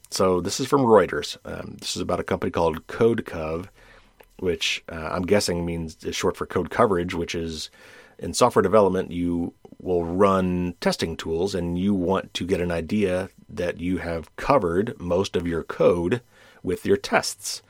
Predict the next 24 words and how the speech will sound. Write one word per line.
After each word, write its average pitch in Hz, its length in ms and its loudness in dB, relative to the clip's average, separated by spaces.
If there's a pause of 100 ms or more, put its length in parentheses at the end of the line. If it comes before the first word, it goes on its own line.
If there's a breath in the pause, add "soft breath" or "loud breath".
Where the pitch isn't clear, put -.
(580 soft breath)
Uh, 80 240 -2
and 87 140 -4
so 92 240 2
to 87 100 -6
figure 104 300 4
out 98 200 2
what 98 200 0
percentage 101 460 0
of - 100 -6
code 110 320 4
you 92 100 -2
have 87 280 -6
exercised 95 800 0
with 87 200 -4
your 85 180 -2
automated 82 420 0
testing, 110 520 -2 (300 soft breath)
you 92 200 -4
run 80 200 -2
a - 80 0
code - 280 2
coverage - 400 -4
tool. - 320 -8 (540)
So 76 300 2